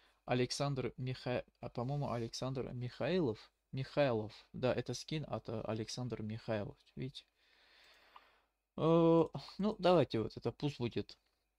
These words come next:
Никола Трак, Никола Труск. Так, ну, это понятно, это как бы аэродинамический холодильник.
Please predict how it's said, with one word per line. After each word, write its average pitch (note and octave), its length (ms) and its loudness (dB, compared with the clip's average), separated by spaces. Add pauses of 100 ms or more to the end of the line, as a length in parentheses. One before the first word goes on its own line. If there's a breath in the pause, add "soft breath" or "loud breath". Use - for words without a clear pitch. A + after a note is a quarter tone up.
(600)
Никола A#2 480 0
Трак, - 600 0
Никола G#2+ 440 -4
Труск. - 420 -8 (1120)
Так, D3 300 4
ну, D#3 340 -2
это A#2 220 -8
понятно, E3 440 -4
это A#2 540 -2
как A2 140 -6
бы G#2 260 -6
аэродинамический A2+ 840 -4
холодильник. D#3 800 -2